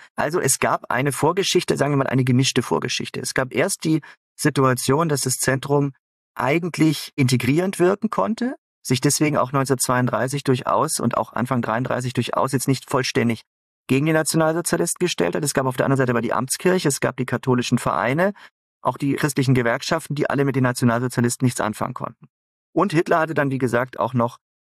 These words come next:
bei der Regierungsbildung, ähm, die, das Zentrum mehr oder weniger ausgebotet öffentlich. Und trotzdem ist die Partei, als nun Hitler, sein Innenminister Frick und ein, ja, den,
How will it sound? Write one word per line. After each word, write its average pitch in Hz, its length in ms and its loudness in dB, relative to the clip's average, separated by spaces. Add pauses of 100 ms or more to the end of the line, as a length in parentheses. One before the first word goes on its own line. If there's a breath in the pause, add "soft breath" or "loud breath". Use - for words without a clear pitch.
(120)
bei 117 140 0
der 120 140 0
Regierungsbildung, 123 1000 2
ähm, 107 220 2
die, 107 320 2
das - 180 -2
Zentrum 113 760 0
mehr 110 160 0
oder 98 80 -2
weniger 107 180 0
ausgebotet 107 600 -2
öffentlich. - 520 -10 (120)
Und 123 240 2
trotzdem 165 760 0 (120)
ist 165 200 0
die 180 80 0
Partei, 120 640 -2 (120)
als 120 360 -2
nun 165 280 0 (200)
Hitler, 220 540 0
sein 127 240 0
Innenminister 123 560 2
Frick - 380 -2 (100)
und 190 320 -2
ein, 139 440 0 (120)
ja, 120 240 0
den, 123 320 2